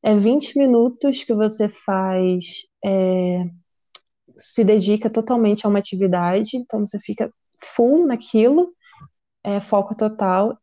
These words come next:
e depois cinco minutos de descanso, ou quinze minutos, alguma coisa assim, se eu não me engano. É, e isso te ajuda a você criar um pouco mais de hábito e constância,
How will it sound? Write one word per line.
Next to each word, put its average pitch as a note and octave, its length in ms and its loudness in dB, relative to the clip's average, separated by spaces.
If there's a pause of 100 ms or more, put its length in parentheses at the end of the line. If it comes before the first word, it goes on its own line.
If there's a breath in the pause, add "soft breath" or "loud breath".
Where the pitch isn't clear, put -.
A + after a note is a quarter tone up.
e A#3+ 120 0
depois A3+ 400 0
cinco B3 260 0
minutos A#3 480 0
de A3+ 100 2
descanso, G3 800 -6 (180)
ou G3 100 -4
quinze G#3+ 380 0
minutos, G3 440 0
alguma A3 260 -4
coisa G#3+ 180 -2
assim, G3+ 200 -8
se G3 80 -12
eu F#3+ 40 -8
não F#3+ 60 -6
me F#3+ 80 -2
engano. F#3+ 300 -4 (580)
É, G3+ 220 2
e G#3+ 180 4
isso A3 200 0
te A#3+ 120 -4
ajuda A3 380 2
a G#3+ 40 2
você A3 320 -4
criar A3 240 0
um A3 80 2
pouco G#3+ 200 -2
mais G#3 240 2
de G#3+ 160 2
hábito G#3 480 0
e A3 100 0
constância, G#3+ 880 -4